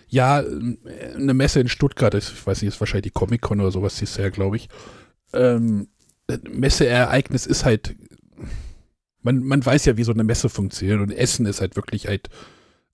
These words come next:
ähm, ja, sehr groß, sehr viel, sehr viel Leute. Gerade wenn du irgendwie jetzt am Samstag oder sowas da bist, dann sehr viele Leute.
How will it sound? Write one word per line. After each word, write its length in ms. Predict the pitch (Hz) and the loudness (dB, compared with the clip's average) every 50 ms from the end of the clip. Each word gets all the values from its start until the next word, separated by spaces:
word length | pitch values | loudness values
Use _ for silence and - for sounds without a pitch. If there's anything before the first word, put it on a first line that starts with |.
| _ - | _ -6
ähm, 420 | - 98 90 90 82 82 85 82 - _ _ _ _ _ _ _ | -4 -4 -4 -4 -6 -8 -12 -16 -20 _ _ _ _ _ _ _
ja, 320 | - - 101 101 101 101 - _ _ - | -6 -4 -2 -2 -2 -4 -6 _ _ -14
sehr 200 | - - 117 107 | -2 0 0 0
groß, 440 | - - 113 104 104 - - - - - _ | 2 2 2 2 2 2 -2 -8 -14 -18 _
sehr 160 | - 117 107 | -4 -4 -4
viel, 340 | - - 107 101 90 92 - - _ _ _ - | -2 -2 0 0 2 0 -2 -4 _ _ _ -16
sehr 220 | 120 - - 113 | -8 -4 -4 0
viel 140 | - 127 113 | 0 0 2
Leute. 360 | 107 101 98 101 - - 95 - - _ | 2 2 2 2 0 -2 -6 -6 -8 _
Gerade 300 | - 127 110 104 107 98 | 0 2 2 2 2 2
wenn 140 | 101 95 104 | 0 0 2
du 80 | 107 | 2
irgendwie 220 | 104 104 104 - 104 | 2 2 2 0 -2
jetzt 180 | 101 - - | -2 -2 -2
am 240 | 107 98 98 - - | -4 -4 -4 -6 -4
Samstag 440 | - 98 104 113 - - 110 - - | -4 -4 -4 -2 -2 -2 -2 -2 -2
oder 120 | 98 95 92 | -2 -2 -2
sowas 280 | 104 92 98 90 - | 0 -2 -2 -2 0
da 180 | - 90 90 98 | 0 0 0 0
bist, 220 | 104 113 - - | 0 -4 -4 -4
dann 240 | 98 95 95 90 - | -4 -4 -4 -6 -6
sehr 200 | - - 101 95 | -4 -2 -2 -2
viele 180 | - - 107 95 | 0 -2 -2 0
Leute. 340 | 95 92 98 - - 113 | 2 0 0 0 -2 -4